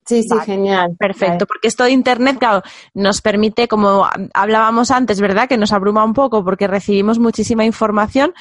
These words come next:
Speaker 2: pero también tiene la parte buena de que nos acerca, eh, formación e información, pues, sin límite de, de físico, porque, claro, personas que estén lejos van a poder, eh, acercarse a este contenido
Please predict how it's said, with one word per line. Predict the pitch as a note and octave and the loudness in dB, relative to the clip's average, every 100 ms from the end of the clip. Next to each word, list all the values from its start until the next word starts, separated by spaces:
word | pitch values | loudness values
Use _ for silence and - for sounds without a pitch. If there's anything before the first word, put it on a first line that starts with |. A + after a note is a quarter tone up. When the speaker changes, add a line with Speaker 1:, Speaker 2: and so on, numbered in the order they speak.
| - - _ | -18 -20 _
Speaker 2:
pero | - | -2
también | G#3+ G#3 G#3+ | 0 2 2
tiene | G#3+ A3 | 2 2
la | A3 G#3 | 2 0
parte | A3 G#3+ A#3 | -2 0 2
buena | A#3+ A#3+ A#3+ - - | 2 2 0 -2 -6
de | F#3+ G#3+ | -2 -2
que | G#3 | 0
nos | G3 F#3+ | -2 0
acerca, | F#3 F3 G#3+ G#3+ - G#3+ G3+ G3+ - | -2 -2 -2 -2 0 0 2 0 0
eh, | G3+ G3 G3 | 0 2 0
formación | F#3+ G3 F#3 E3 E3 G#3 G#3 | 0 -2 0 -2 -2 -2 0
e | |
información, | G#3+ A3 G#3 G#3+ - A#3 A#3 A#3+ | 0 -2 0 -2 -2 0 0 -2
pues, | A3 | -6
sin | G3 F3+ | -4 -4
límite | F#3+ G3 G#3+ | -2 0 0
de, | F#3 F3+ E3+ E3 - - _ - | 2 2 2 -2 -10 -20 _ -4
de | F3+ F#3 F3 | 0 2 0
físico, | - A#3 - A#3 A#3+ E4+ | 0 -2 0 -2 0 -2
porque, | A3 | -2
claro, | G3+ G#3 | -2 -2
personas | F#3+ G3+ G3+ G3+ | -4 -2 -2 -2
que | G#3+ | -8
estén | - G#3+ G#3+ | -4 0 2
lejos | A#3 - G#3+ | 0 -2 -2
van | F#3+ | -2
a | F#3 | -2
poder, | G#3 F#3 - - | -2 -2 -4 -2
eh, | A3 A3 | 2 2
acercarse | E3+ - G#3 A3 A3 - F3+ - | 2 0 -2 -2 -2 -4 -8 -4
a | - F#3 | -2 -2
este | F#3 G#3 F#3 | -2 -4 -2
contenido | G3+ F#3+ G3+ G#3+ G#3 A3 | -2 0 0 0 2 0